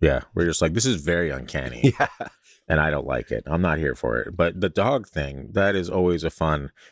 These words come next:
Speaker 1: when there's dogs involved and, like, animals react to stuff, 'cause that's one of the main things for me, like, my personal experiences, where a lot of them I would be able to just be like, "Oh, I was probably just tired," or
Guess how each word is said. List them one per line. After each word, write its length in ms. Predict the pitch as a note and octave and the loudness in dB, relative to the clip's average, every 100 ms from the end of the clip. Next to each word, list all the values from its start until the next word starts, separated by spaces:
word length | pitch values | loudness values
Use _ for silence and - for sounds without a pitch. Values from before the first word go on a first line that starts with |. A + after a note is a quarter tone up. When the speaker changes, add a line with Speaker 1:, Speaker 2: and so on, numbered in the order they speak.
| - | -4
Speaker 1:
when 120 | F2 | 0
there's 160 | A2+ G2 | 2 0
dogs 460 | F#2+ F2+ G2 G2+ | 2 2 2 0
involved 500 | G#2 G2+ G#2 G#2 G#2+ | 0 2 2 2 0
and, 100 | E2 | -2
like, 140 | D2 C#2 | -2 -2
animals 440 | D#2 D#2 F2 F2+ E2+ | -2 0 0 -2 0
react 300 | E2+ F2 - | 2 0 -2
to 60 | |
stuff, 340 | F#2 - F2 F2 | -4 0 0 0
'cause 100 | G2 | 2
that's 180 | B2 - | 2 2
one 160 | F3 | 0
of 60 | E3 | 0
the 60 | F#2+ | 0
main 320 | F2+ F2+ F2+ | 0 0 0
things 220 | E2+ E2 | -2 -4
for 120 | - | -4
me, 180 | D#2 E2 D#2+ | -2 0 0
like, 180 | C#2+ | 0
my 100 | F2 | 0
personal 440 | F2 - E2 - E2+ | -2 0 -2 0 -4
experiences, 760 | - D2+ D#2+ E2+ - G2 - - | -2 -2 0 -2 -2 -2 -2 2
where 260 | E2+ D#2 | 2 2
a 80 | F#2+ | 0
lot 240 | E2 E2+ G#2 | 2 2 0
of 80 | |
them 220 | G#2+ G#2 E2 | -2 -2 0
I 100 | D#2 | 0
would 280 | D#2 D#2+ | 2 0
be 80 | D#2 | 2
able 100 | D2+ | 0
to 60 | D2 | -2
just 160 | D2+ - | -6 0
be 60 | |
like, 160 | D#2+ - | 0 2
"Oh, 100 | G2+ | 2
I 20 | |
was 100 | G2 | 0
probably 180 | - F2 | 0 -2
just 140 | C#2 - | -2 -2
tired," 400 | D2 C#2 C2+ | 0 0 -2
or 100 | C2+ | -2